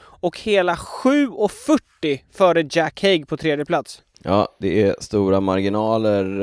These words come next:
Speaker 2: Eh, vi har inte pratat så mycket om Vueltan och det vi brukar erkänna att Vueltan är lite, den hamnar, den blir lite styvmoderligt behandlad av oss.
Speaker 1: Ja, men det blir ju det. Alltså, det som, eh, alltså, både du och jag brukar säga att vi är trötta efter touren,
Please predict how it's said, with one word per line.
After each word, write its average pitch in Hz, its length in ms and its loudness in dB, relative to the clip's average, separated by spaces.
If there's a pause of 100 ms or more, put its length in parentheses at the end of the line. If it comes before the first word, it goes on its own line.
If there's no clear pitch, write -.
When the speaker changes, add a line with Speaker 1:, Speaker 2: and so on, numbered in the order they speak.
(280)
Speaker 2:
Eh, 90 60 -2
vi 143 300 2
har 175 100 0
inte 147 140 -6
pratat 151 320 2
så 160 60 -10
mycket 160 140 -6
om 127 80 2
Vueltan 113 440 2
och 113 80 0
det 123 200 2
vi 147 340 0
brukar 156 300 0
erkänna 143 520 2
att 107 120 -4
Vueltan 131 480 0
är 113 80 2
lite, 113 320 0
den 120 120 0
hamnar, 135 400 2 (240)
den 101 120 -6
blir 139 160 0
lite 170 380 0
styvmoderligt 151 1000 -2
behandlad 143 400 0
av 85 140 0
oss. - 100 -4
Speaker 1:
Ja, 190 260 4
men 220 140 0
det 226 80 2
blir 262 400 -2
ju 240 60 2
det. 170 320 2
Alltså, 165 200 -2
det 202 240 2
som, 220 140 -2
eh, 196 300 -8 (480)
alltså, 180 180 -8 (160)
både 220 280 2
du 220 80 2
och 208 100 2
jag 190 160 2
brukar 175 200 0
säga 185 200 2
att 170 80 -2
vi 175 120 2
är 180 40 0
trötta - 600 -4
efter 196 280 -2
touren, 165 760 0